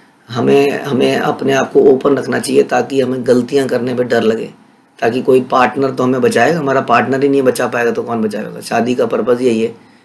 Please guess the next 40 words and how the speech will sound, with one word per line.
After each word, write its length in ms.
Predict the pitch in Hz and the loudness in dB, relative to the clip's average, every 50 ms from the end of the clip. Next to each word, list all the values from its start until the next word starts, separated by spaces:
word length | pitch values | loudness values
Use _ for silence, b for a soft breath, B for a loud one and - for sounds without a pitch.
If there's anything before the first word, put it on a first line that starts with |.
| b b b _ | b b b _
कि 80 | - 123 | -10 -6
पत्नी 380 | 110 135 113 107 131 135 139 | -4 -4 -2 -2 0 0 0
को 120 | 127 135 123 | 2 0 0
पति 260 | - 131 110 127 139 | 0 -2 0 2 2
बचाए 380 | 135 127 117 131 123 127 127 127 | 2 2 2 2 4 4 4 2
और 100 | 120 113 | 2 0
पति 280 | - 123 110 117 127 | -2 -2 -2 -2 -2
को 100 | 123 120 | -4 -2
पत्नी 260 | 110 120 110 123 151 | -4 -4 -2 -2 -2
बचाए 320 | 165 165 160 165 170 170 143 | -2 -2 -2 -4 -4 -4 -4
नीचे 340 | 131 135 139 139 127 - 135 | -4 -4 -6 -4 -2 0 0
गिरने 280 | 131 143 147 147 139 | 2 2 2 0 -2
से। 140 | - - 110 - b b b b b b b b b b _ _ - | -4 -6 -12 -18 b b b b b b b b b b _ _ -6
यदि 160 | 120 120 131 139 | -2 2 2 4
हम 100 | 131 135 | 4 2
इस 140 | 127 131 | 0 0
तरह 180 | - 139 143 143 | 0 2 2 2
की 120 | 139 147 | 2 0
private, 540 | 139 - 139 127 127 127 135 139 - - - | 0 0 2 2 4 4 4 2 0 -2 -8
privacy 460 | - 123 120 123 127 131 127 - 139 | -4 -2 0 2 2 0 0 0 0
रख 180 | 123 120 110 139 | -2 -2 -2 -2
लेंगे, 420 | 139 147 151 139 120 117 107 - b b b b b b b b _ _ - | -2 0 2 2 2 2 2 0 b b b b b b b b _ _ -14
हाँ, 320 | 117 117 117 123 135 135 | -12 -10 -10 -10 -8 -8
और 160 | 135 127 123 | -6 -6 -6
अपने, 220 | 127 117 120 127 127 | -6 -6 -6 -6 -6
अपने 220 | 123 - 131 127 | -6 -6 -6 -6
फ़ोनों 340 | 110 - 123 120 123 127 123 | -6 -4 -4 -4 -2 -2 -2
पे, 120 | 117 127 | 0 0
अपनी 260 | 123 113 - 127 127 - | 0 0 -2 -4 -4 -2
apps 340 | 131 123 127 135 127 - - | 0 0 0 0 -2 -6 -6
पे, 260 | - - 123 123 120 | -2 0 0 2 2
अपने 260 | 120 113 107 - 120 110 | 0 -2 -2 -6 -8 -8
phone 340 | 110 - 123 127 127 117 | -6 -6 -6 -4 -4 -2
पे 180 | 104 120 120 120 | -2 0 0 0
पा-, 240 | 113 - 127 127 127 | -2 -2 -4 -2 -2
लोगों 220 | 117 123 123 131 | -2 -2 -2 -2
ने 80 | 131 127 | -4 -6
phone 320 | 113 - - 139 139 143 | -6 -4 -2 -2 -2 0
पे 100 | 127 127 | -2 -2
password, 460 | - - 120 117 107 - - 110 104 | -4 -2 -4 -4 -4 -4 -4 -6 -6